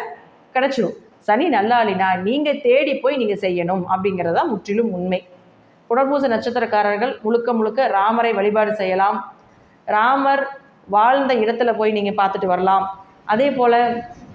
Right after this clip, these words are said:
வியாழக்கிழமை, வியாழக்கிழமை ஏதாவது ஒரு குரு, உங்களுக்கு உண்டான ஏதாவது ஒரு மானசீகம் ஒரு குரு வச்சிருப்பீங்க இல்லைங்களா, அந்த குரு பகவானுடைய வழிபாடுகள், உங்களுடைய ஏதாவது ஒரு மகான்கள் வழிபாடுகள் அப்படிங்கிறது நீங்க வை-, வைத்து கொண்டால்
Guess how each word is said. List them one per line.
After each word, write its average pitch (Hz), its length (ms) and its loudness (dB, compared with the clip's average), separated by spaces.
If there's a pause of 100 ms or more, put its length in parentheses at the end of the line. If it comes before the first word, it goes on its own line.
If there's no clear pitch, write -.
(640)
வியாழக்கிழமை, 247 680 2
வியாழக்கிழமை 220 580 2 (480)
ஏதாவது 262 520 4
ஒரு 240 160 2
குரு, 254 500 0
உங்களுக்கு 214 300 0
உண்டான 269 460 2
ஏதாவது 240 320 2
ஒரு 226 160 0
மானசீகம் 247 580 0
ஒரு 220 120 0
குரு 233 160 2
வச்சிருப்பீங்க 208 500 -2
இல்லைங்களா, 180 300 -2 (360)
அந்த 330 420 0
குரு 262 240 0
பகவானுடைய 233 560 0
வழிபாடுகள், 185 680 0
உங்களுடைய 214 680 0 (240)
ஏதாவது 247 360 2
ஒரு 208 100 0
மகான்கள் 240 540 0
வழிபாடுகள் 185 560 0
அப்படிங்கிறது 190 680 0 (380)
நீங்க 196 160 -4
வை-, 196 240 -2
வைத்து 220 340 -2
கொண்டால் 180 440 0